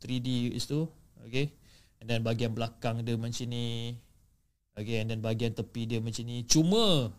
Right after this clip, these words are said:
bezanya topi saya dengan topi anda adalah topi saya di bahagian dalam kosong, tak ada tape dan tak ada woven tag.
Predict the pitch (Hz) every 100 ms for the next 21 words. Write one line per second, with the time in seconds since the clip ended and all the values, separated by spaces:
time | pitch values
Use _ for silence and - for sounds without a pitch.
0 | - _ _ 120 151 170 170 202 214 185
1 | 160 156 147 156 143 143 143 139 127 120
2 | 117 117 131 117 151 135 107 104 113 147
3 | 135 139 - 135 135 147 135 127 120 120
4 | 117 117 131 151 147 139 - 135 113 107
5 | 117 101 123 127 - 139 - - - _
6 | _ _ _ _ 120 117 120 120 135 123
7 | 123 131 127 107